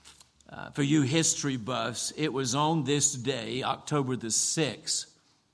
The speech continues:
in fifteen thirty-six, that William Tyndale was tied to the stake.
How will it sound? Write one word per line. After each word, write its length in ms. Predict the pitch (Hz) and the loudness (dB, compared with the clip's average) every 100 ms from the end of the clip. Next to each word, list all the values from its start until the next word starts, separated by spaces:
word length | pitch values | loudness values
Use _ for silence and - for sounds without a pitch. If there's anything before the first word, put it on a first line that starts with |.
| _ - | _ -4
in 140 | 113 | -4
fifteen 640 | 107 165 165 165 160 151 131 | 0 2 2 2 2 2 2
thirty-six, 920 | 147 143 131 120 - 151 127 - - | 2 2 0 2 4 4 0 -2 -4
that 180 | 117 | -6
William 500 | 123 139 147 127 123 | -2 2 2 0 -2
Tyndale 880 | 117 - 175 151 120 110 87 - 123 - - - _ _ _ _ _ - | -2 -2 0 0 -2 -4 -6 -6 -10 -16 -20 -20 _ _ _ _ _ -8
was 380 | 117 135 131 | -2 0 0
tied 460 | - 165 160 160 156 | 4 6 6 6 2
to 100 | 170 | 0
the 140 | 156 | 0
stake. 680 | - - - 127 113 - - | 0 -2 -2 -4 -4 -10 -16